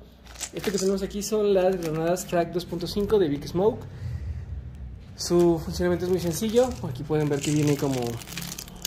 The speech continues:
eh, un, un cordón con una argolla. Lo único que debes hacer es tomar la argolla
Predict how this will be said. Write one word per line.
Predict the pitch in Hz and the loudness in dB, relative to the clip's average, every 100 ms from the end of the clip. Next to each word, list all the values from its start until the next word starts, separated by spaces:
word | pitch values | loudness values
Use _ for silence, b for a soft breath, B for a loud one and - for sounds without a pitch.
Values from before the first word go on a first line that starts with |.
| - - 123 | -8 -10 -6
eh, | 120 117 127 | -4 -4 -4
un, | 131 135 139 | -4 -4 -2
un | 135 135 131 | -2 0 -2
cordón | - 127 165 269 - - - - | -2 2 2 0 -8 -16 -16 -8
con | 117 113 | -6 -4
una | 117 120 110 104 | -4 -2 -4 -6
argolla. | 117 127 151 214 - B B B - | -4 2 4 4 2 B B B -8
Lo | 151 165 | 6 8
único | 214 214 | 10 8
que | 170 | 6
debes | 160 185 | 6 4
hacer | 160 170 185 - | 2 2 0 2
es | 151 - | 0 0
tomar | - 135 135 135 135 - - | -4 -2 0 0 -4 -12 -4
la | 131 | 0
argolla | 135 180 175 202 | 4 8 8 8